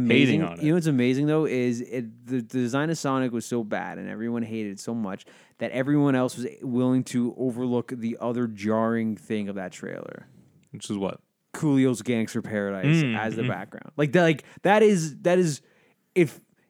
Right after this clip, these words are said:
Speaker 1: if Sonic, if Sonic was a completely normal design and that trailer was exactly the same, people would be like, "What the fuck? Why, why is Coolio?" But, like, the, the design was so bad, everyone's willing just to, like, completely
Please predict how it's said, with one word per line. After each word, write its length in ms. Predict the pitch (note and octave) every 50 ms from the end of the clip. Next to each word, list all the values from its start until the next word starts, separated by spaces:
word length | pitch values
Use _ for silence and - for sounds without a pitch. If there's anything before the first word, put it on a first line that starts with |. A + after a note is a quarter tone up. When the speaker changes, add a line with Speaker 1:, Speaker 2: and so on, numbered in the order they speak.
| _ -
Speaker 1:
if 140 | F#3 F3 C#3+
Sonic, 460 | - - G#3 A3+ B3 B3+ B3+ G#3+ - -
if 100 | E3+ -
Sonic 360 | - G#3+ A#3 B3 B3 A#3+ G#3+ -
was 520 | G3 E3+ D#3 D3 D3 D3 D3 E3 D#3 C#3 C#3+
a 120 | B2+ D#3
completely 400 | - D3+ C#3 - D#3 D#3+ D3+ D3+
normal 260 | C#3+ C#3 C#3+ C#3 C3
design 520 | A#2 A2+ A2+ C#3+ D#3 C#3 A2+ G#2+ A2 A2 G#2 _ _ _ _ _ _ _ - -
and 100 | C#3 C#3
that 80 | C#3 C3
trailer 220 | - D3 C#3 C#3
was 140 | C3 B2+ A2 A#2+
exactly 340 | G#2+ C3 C3 B2 - A#2+
the 40 | A2+ -
same, 260 | E3 E3 C#3 A2+ A2 - - _
people 200 | - F#3 F#3 F#3
would 100 | F#3 E3 C#3
be 60 | D#3
like, 180 | D3+ C#3+ B2+ - - - _ _ _ _ _ _ _ _ _ - F3+
"What 160 | G3 C#4 D#4+
the 80 | - G4+
fuck? 220 | - - A4 -
Why, 240 | - G4+ A#4 A4+ G4 D#4
why 120 | B3+ G#4
is 140 | G4 A4+ -
Coolio?" 520 | - - G#4+ A4 G#4+ F#4+ C4 F#3+ D#3+ F3+ F3+
But, 160 | G3+ F#3+ F3+
like, 220 | F#3 G3 E3 C#3
the, 80 | E3+ F3+
the 60 | D#3+ C#3+ F3
design 220 | D3+ D#3+ A3 A#3+
was 120 | A#3+ G#3+ -
so 120 | - A#3+ G3
bad, 420 | D3+ G#3 G#3+ G3+ E3 D3 D3+ -
everyone's 380 | D#3 F3 F#3 G#3+ G#3 A3+ G#3+ E3+
willing 220 | E3 F3+ F#3+ F#3+ F3+
just 140 | D#3 E3 -
to, 60 | F3+
like, 160 | F3 D3+ C#3
completely 560 | - D#3 C3 - E3 E3 E3 D#3+ D#3+ D3+ -